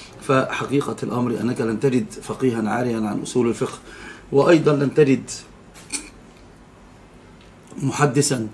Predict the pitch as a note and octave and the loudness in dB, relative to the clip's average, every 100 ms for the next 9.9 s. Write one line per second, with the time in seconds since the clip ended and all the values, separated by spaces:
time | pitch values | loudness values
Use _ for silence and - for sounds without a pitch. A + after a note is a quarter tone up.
0 | - - - C3+ - C#3+ C3 A#2+ A2 - | -14 -16 -4 -2 0 2 4 2 0 -2
1 | B2 G2+ C#3+ - C3+ E3+ D#3 B2+ A#2+ - | -2 0 -2 2 2 2 2 -2 -4 -2
2 | C3 A2 C3 D3 B2+ A#2+ A#2+ - - - | 0 0 2 2 2 -2 -8 -14 -18 0
3 | D3+ D#3 - - - A2 - B2+ A#2 A#2+ | 4 4 4 -2 -4 -2 0 2 2 -4
4 | - - - - B2 C#3 B2+ A#2+ A2 A#2 | -12 -20 -10 -4 0 2 2 -2 -4 -4
5 | A2 C3 A2+ - - B2 - A#2+ A#2 A2+ | -2 -2 -4 -4 -2 -2 0 -2 0 0
6 | - A2 B2+ - A#2 A2+ G#2+ - B2 A#2 | -2 -4 -4 -4 -2 0 -2 -2 0 0
7 | G#2+ G#2 G2 - F2+ C#3 A#2+ D3+ E3 - | 0 -8 -10 -10 0 2 4 2 -4 -2
8 | C3 B2 A#2+ G#2+ G#2+ G#2+ A#2+ A2 A2 A#2+ | 0 2 2 0 -2 -2 0 0 -2 0
9 | C#3+ D3+ G#2+ A#2+ A#2+ A#2+ G#2 A#2 | 0 0 -2 -2 0 -2 -2 0